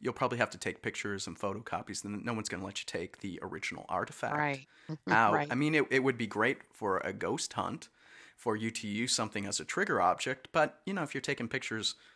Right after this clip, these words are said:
Speaker 1: then you have an idea of what would be a good trigger object.
Speaker 2: True.
Speaker 1: Mm-hmm.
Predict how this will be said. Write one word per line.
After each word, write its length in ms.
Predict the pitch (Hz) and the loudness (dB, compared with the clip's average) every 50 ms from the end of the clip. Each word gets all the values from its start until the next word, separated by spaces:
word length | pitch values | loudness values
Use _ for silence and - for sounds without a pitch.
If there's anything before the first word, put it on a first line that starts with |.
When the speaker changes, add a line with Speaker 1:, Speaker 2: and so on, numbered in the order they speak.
| _ - | _ -4
Speaker 1:
then 240 | 113 104 98 87 - _ _ _ | -2 -2 -2 -6 -8 _ _ _
you 200 | - 104 101 - | -8 -8 -6 -6
have 240 | 101 98 92 87 98 | -4 -6 -6 -6 -8
an 180 | 92 82 - - _ _ _ - - | -12 -12 -12 -14 _ _ _ -14 -14
idea 340 | - 92 - - - - | -12 -12 -12 -12 -10 -10
of 140 | 87 - 107 - - - | -10 -12 -14 -18 -16 -10
what 160 | - - - | -10 -10 -10
would 120 | - - - | -12 -16 -14
be 100 | - - | -14 -16
a 60 | - | -14
good 280 | - - - - 113 _ _ _ _ _ _ _ _ _ - | -12 -12 -12 -12 -12 _ _ _ _ _ _ _ _ _ -16
trigger 300 | - - - - - - - - | -14 -14 -12 -12 -14 -16 -16 -18
object. 400 | - - - - - _ _ - _ _ _ _ _ _ _ _ _ _ _ _ _ _ _ _ _ _ _ _ _ - | -12 -12 -12 -12 -12 _ _ -20 _ _ _ _ _ _ _ _ _ _ _ _ _ _ _ _ _ _ _ _ _ -16
Speaker 2:
True. 460 | - - 185 175 185 185 170 165 170 - - - _ _ _ - | -12 -8 -6 -4 -4 -4 -4 -6 -8 -12 -18 -20 _ _ _ -12
Speaker 1:
Mm-hmm. 240 | 110 104 101 107 | -12 -10 -10 -12